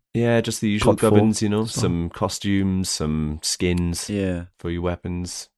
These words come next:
Speaker 1: I think there might be some perks. I can't quite remember, I'm afraid.
Speaker 2: One thing we haven't mentioned, actually, is this game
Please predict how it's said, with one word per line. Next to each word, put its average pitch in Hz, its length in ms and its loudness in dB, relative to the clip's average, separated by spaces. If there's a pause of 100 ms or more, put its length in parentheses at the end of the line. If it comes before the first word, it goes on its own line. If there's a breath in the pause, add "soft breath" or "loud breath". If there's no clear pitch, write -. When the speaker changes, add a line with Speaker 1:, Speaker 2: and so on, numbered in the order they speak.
(160)
Speaker 1:
I 92 60 -18
think - 180 -8
there 87 240 -4
might 98 160 0
be 82 100 -2
some 82 160 -8
perks. - 560 -8
I - 60 -12
can't 90 240 -10
quite 98 160 -4
remember, 82 340 -6
I'm 82 120 -6
afraid. 82 360 -8
Speaker 2:
One 143 160 4
thing 104 180 -2
we 95 120 0
haven't 113 240 0
mentioned, 87 340 -6
actually, 95 300 0
is 95 200 0 (100)
this 123 140 2
game 107 360 0